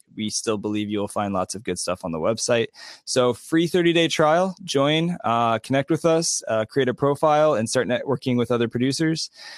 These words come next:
That's enough about that. Um, live producers online dot com, check it out. So today, Ben and I are gonna kinda jump back and forth and share some tips and tricks using midi effects that we have adopted.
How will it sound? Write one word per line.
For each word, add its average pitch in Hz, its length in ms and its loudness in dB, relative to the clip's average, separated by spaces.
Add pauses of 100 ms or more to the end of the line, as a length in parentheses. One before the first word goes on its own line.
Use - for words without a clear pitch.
(120)
That's - 160 -2
enough 147 220 2
about 139 340 2
that. 139 300 2 (160)
Um, 117 500 0
live 117 240 0
producers 127 340 -2
online 123 280 2
dot 117 160 2
com, 131 240 0
check 120 240 -2
it 120 80 4
out. 147 220 4 (480)
So 147 500 4
today, 170 460 2
Ben 165 200 2
and 170 140 4
I 151 80 4
are 156 120 4
gonna 139 220 2
kinda 135 320 2
jump 120 300 0
back 120 240 2
and 143 120 0
forth 151 320 0
and 120 220 -2
share 123 280 2
some 120 200 -2
tips - 280 -4
and 120 100 -4
tricks - 320 -4
using 120 280 0
midi 127 200 2
effects 165 460 -2
that 113 180 0
we 117 220 -2
have 113 200 2
adopted. 117 640 0